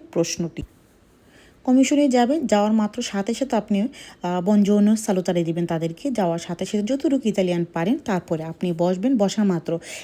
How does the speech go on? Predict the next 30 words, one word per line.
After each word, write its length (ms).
একজন 300
দুবাসী 340
থাকবে, 260
একজন 320
বিচারক 440
থাকবে। 360
বিচারক 480
আপনাকে 320
প্রশ্ন 380
করবে, 220
দুবাসী 340
সেটা 320
ট্রান্সলেট 460
করবে। 340
তবে 180
দুবাসী 440
প্রথমে 360
পাঁচ 320
মিনিট 240
একটি 220
ইনফরমেশন 580
দিবে 200
আপনাকে, 440
নেগেটিভ 360
পেলে 140
আপনাকে 340
কী 180
কী 140
করতে 280
হবে, 180